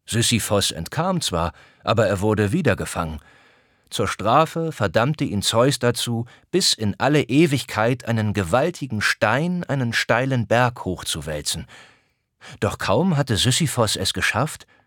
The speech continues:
rollte der Stein wieder hinunter, immer und immer wieder, ohne Ende. Hegel verstummte. „Das ist wirklich sinnlos. Wie schrecklich“,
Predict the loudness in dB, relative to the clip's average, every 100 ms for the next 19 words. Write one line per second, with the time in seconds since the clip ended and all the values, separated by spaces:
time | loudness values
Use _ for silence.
0 | _ -4 2 2 2 2 2 2 2 4
1 | 4 4 4 4 2 0 -4 -8 _ _
2 | _ 2 4 6 4 2 -2 -4 -2 2
3 | 4 4 2 -4 -6 -10 _ _ _ -4
4 | 0 2 2 0 -4 -8 -12 _ _ _
5 | _ _ _ _ _ _ _ _ -4 -2
6 | -2 -8 -8 -4 -2 -4 -10 -12 _ _
7 | _ _ _ _ _ _ _ _ -10 -2
8 | 2 2 4 2 4 2 2 2 2 0
9 | -2 -4 -10 -20 -6 0 2 2 2 0
10 | 2 2 2 0